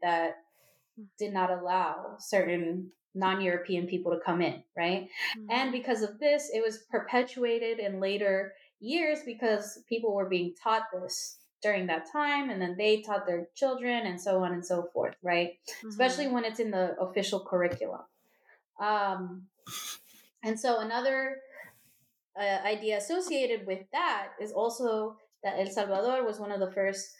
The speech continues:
Speaker 1: countries in Latin America to abolish slavery. Um, and so because of that, people say, you know, "We didn't have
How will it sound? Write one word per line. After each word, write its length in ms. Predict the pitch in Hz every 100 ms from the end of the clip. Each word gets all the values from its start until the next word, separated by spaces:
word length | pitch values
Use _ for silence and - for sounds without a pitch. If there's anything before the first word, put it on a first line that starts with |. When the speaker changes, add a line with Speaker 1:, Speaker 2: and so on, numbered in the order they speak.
| - -
Speaker 1:
countries 680 | - 233 240 262 254 254 247
in 120 | 226
Latin 200 | 233 220
America 560 | 208 202 208 220 233 226 220
to 100 | 196
abolish 320 | 185 180 185
slavery. 640 | - 185 202 254 302 311 _ _ _ - - - _ _
Um, 280 | 202 202 196 196
and 140 | 226 226
so 160 | 240
because 280 | 220 240 214
of 200 | 202 185
that, 360 | 226 233 233 214 240
people 320 | 220 208 202
say, 320 | 202 190 185
you 120 | 190
know, 220 | 180 170 180
"We 100 | 220
didn't 280 | 240 226
have 320 | 214 214 208